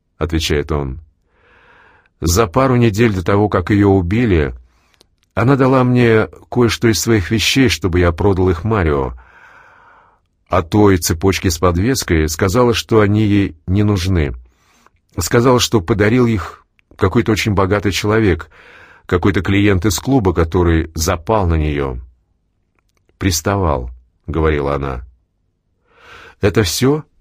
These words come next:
Это всё, что она о нём говорила?» «Да, упоминала о нём один-единственный раз.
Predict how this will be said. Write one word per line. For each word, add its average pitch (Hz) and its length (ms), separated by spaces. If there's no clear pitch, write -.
Это 98 200
всё, 113 200
что 107 220
она 98 160
о 101 40
нём 101 180
говорила?» 98 640
«Да, 82 640
упоминала 147 560
о 147 60
нём 143 380
один-единственный 123 840
раз. - 320